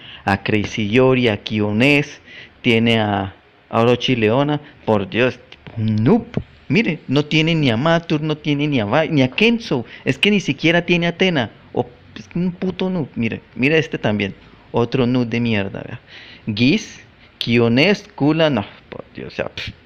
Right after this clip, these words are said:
por favor, o sea, esta gente no sabe nada, o sea, pf, no tiene ningún personaje de actitud doce, o sea, pf, por favor, o sea, pf,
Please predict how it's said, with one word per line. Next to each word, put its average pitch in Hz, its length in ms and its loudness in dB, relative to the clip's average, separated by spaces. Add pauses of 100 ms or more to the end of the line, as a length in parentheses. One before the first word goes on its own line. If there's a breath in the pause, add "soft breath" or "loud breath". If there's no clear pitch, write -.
(120)
por - 100 -18
favor, 92 220 -8
o - 20 -6
sea, - 100 -12 (360 loud breath)
esta 120 320 2
gente 131 260 2
no 123 140 0
sabe 123 300 2
nada, 120 260 4
o 104 60 2
sea, 95 180 0
pf, - 200 -12
no 113 140 -2
tiene 117 240 2
ningún 110 380 2
personaje 110 440 0
de 101 40 2
actitud 110 420 -2
doce, 110 220 2
o - 20 -4
sea, - 160 0
pf, - 240 -4
por 107 160 2
favor, 92 480 -4
o 87 40 -8
sea, 98 160 -4
pf, - 320 -12